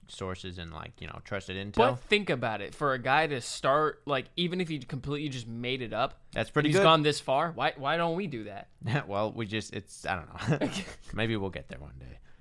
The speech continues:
Speaker 1: Uh, but no, uh, it, there's, there's been an update on it. So it looks like, um, the lore is gonna be, that's been established there and the things that happen and the characters, they're gonna be still, like,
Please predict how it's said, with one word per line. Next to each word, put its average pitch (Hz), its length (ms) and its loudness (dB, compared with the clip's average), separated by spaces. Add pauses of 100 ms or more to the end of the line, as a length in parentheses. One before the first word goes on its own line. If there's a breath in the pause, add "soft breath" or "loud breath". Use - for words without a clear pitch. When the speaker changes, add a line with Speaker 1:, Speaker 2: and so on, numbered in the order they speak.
(260 soft breath)
Speaker 1:
Uh, 104 200 4
but 98 260 0
no, 120 200 2
uh, 104 280 2
it, 107 160 -8
there's, 113 300 -2 (220)
there's 113 180 0
been 120 180 -2
an 107 80 -4
update 107 400 -2
on 95 100 -2
it. - 120 -8
So 104 160 -4
it - 100 -4
looks 113 300 -6
like, 110 260 -2
um, 90 400 -2 (160)
the 107 220 -6
lore 107 320 0
is 95 180 -6
gonna 101 180 -6
be, 90 560 -8 (400)
that's 117 240 -2
been 120 200 -4
established 110 560 -2
there 113 180 0
and 107 100 -4
the 92 80 -6
things 104 260 -8
that 95 120 -4
happen 92 380 -2
and 92 100 -4
the 90 60 -8
characters, 95 480 -8
they're 87 200 -8 (320)
gonna 95 200 -6
be 87 160 -8
still, 90 360 -8
like, 80 300 -8